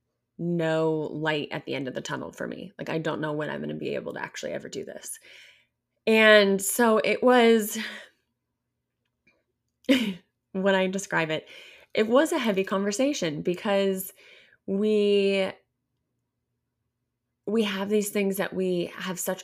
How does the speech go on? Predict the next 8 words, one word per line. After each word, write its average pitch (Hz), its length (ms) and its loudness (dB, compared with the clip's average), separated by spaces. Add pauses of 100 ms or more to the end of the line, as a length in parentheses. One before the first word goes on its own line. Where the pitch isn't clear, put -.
urges 175 400 -2
to 160 120 -6
do, 156 400 -2 (540)
and 180 440 2
we 180 120 -2
feel 190 220 0
such 170 340 -8
callings 196 880 -2